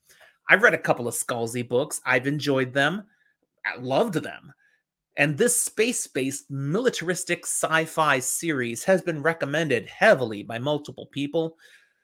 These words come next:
There's six books. They're already on my T B R. Heck, I already own all six in paperback sitting on a shelf upstairs. So I am likely to read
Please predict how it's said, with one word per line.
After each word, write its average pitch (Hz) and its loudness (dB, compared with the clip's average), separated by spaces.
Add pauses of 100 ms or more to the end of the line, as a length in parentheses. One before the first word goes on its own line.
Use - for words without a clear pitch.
(260)
There's 135 -2
six - 0
books. - 0 (240)
They're 143 4
already 190 6
on 190 6
my 196 4
T 196 -6
B 170 2
R. 147 2
Heck, - -6
I 247 -4
already 269 -4
own 156 0
all 127 -2
six 123 -4
in 113 -8
paperback 131 0
sitting 151 0
on 131 0
a 117 0
shelf 120 0
upstairs. - -8 (260)
So - -18
I 185 2
am 175 2
likely 147 2
to 175 0
read 123 -4